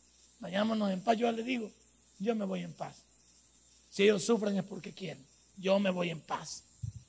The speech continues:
Me voy tranquilo. ¿Por qué? Mi trabajo está cumplido.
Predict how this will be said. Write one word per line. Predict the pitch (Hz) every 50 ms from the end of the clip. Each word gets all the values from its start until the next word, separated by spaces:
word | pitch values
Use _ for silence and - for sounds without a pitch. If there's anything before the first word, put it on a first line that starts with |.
| _ -
Me | 190 160
voy | 165 190 220 214
tranquilo. | 214 190 175 170 160 196 196 196 180 170 - - - - - - - - _ _ - - - - - -
¿Por | 202 208
qué? | - 240 254 214 160 - - - - - _ -
Mi | 170 180 165
trabajo | - 175 151 147 156 180 185 175 165 160 147 147 - - - - - _
está | - 160 - - 180 156
cumplido. | - 180 151 143 - 165 160 170